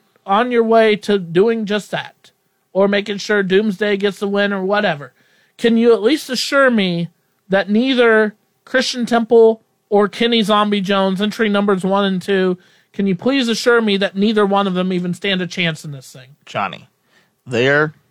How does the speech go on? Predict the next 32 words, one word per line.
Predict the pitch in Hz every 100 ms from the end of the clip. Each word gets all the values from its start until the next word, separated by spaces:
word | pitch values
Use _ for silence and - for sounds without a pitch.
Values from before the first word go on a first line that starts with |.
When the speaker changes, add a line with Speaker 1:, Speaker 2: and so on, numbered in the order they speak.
| _ _ _ _ _
Speaker 2:
entrance | 113 113 - 143 107 -
one | 110 110 135 185 - _ _ _
and | 113 90
entrance | 104 113 120 120 120 -
two. | - - - - - _ _ _ _ _ _ _ _ _ _ -
Okay? | - 120 123 - _ -
I | 131
can | 135 104 92 -
tell | - 139 139
you | 131 123
right | 120 113
now, | 107 87 104
<laughs> |
they | 135 151
are | -
not | 117 - 185 156 -
gonna | 196 143
get | - 147 113 - _ _ _
to | - 170 139
the | 127 110
end. | 107 87 - - _ _ _ _
With, | 165 160 _ -
with, | 185 - - - - _
who | 214 233
all | 220
have | 185 165
you | 151
announced | 131 117 107 - - _ _
for, | 135 123 113 -
for, | - 110
for | - 120 110 107 _ -
Doomsday | 127 135 120 104 95 85